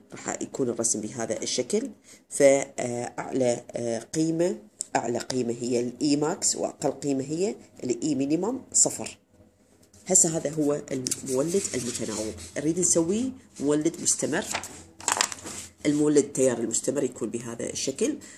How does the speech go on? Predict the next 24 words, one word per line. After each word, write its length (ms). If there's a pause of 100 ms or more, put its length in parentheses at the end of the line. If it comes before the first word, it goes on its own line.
(120)
فال-، 340 (320)
ال-، 400 (100)
القوة 640
الدافعة 280
الكهربائية 420
تكون 200
كلها 260
بنفس 300
الاتجاه. 420 (520)
نجي 140
الآن 360
إلى 140
المجال 380
الكهربائي 560
المحتف، 720 (920)
أيضًا 340 (720)
نفس 220
الأساس، 540 (140)
ملف 440 (420)
يدور، 420 (360)
آه، 340
ضمن 300
مجال 340
مغناطيسي، 800